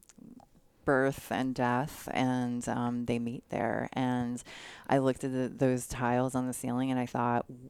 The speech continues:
"Why haven't I lived my life?" Like, why have I been, like, waiting for, 'cause I wanted to do burlesque, I wanted to do all this stuff, I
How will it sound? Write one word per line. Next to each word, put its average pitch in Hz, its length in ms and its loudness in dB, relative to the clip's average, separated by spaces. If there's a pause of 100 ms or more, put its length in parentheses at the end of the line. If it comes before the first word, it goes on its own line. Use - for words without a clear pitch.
(160)
"Why 131 760 -2
haven't 127 680 -2 (100)
I 123 520 -2
lived 123 260 -2
my 120 200 -4
life?" 120 420 -6 (680)
Like, - 120 -8
why 127 560 4
have 127 200 -2
I 123 220 4
been, 120 260 -2
like, 120 200 -4
waiting 120 640 -4
for, 117 400 0
'cause - 180 -6
I 127 60 4
wanted 123 340 0
to 131 100 -6
do 123 200 -2
burlesque, 139 640 0
I 127 80 6
wanted 123 320 0
to 123 180 -6
do 123 280 0
all 120 120 4
this 117 200 -4
stuff, 147 440 0
I 123 200 2